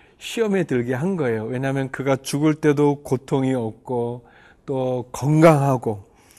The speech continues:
그리고 보통 사람들이 당하는 고난들도 없고 재앙도 없고, 어, 그러다 보니까 이, 이 악인들이 더 교만해져가지고 말이죠. 예, 그런 모습,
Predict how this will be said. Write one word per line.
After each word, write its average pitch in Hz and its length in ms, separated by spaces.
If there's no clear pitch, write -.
그리고 120 380
보통 143 320
사람들이 147 520
당하는 127 520
고난들도 139 880
없고 120 500
재앙도 131 680
없고, 120 460
어, 113 120
그러다 156 300
보니까 139 800
이, 143 460
이 160 80
악인들이 135 800
더 135 240
교만해져가지고 127 1000
말이죠. 120 800
예, 117 180
그런 143 300
모습, 113 480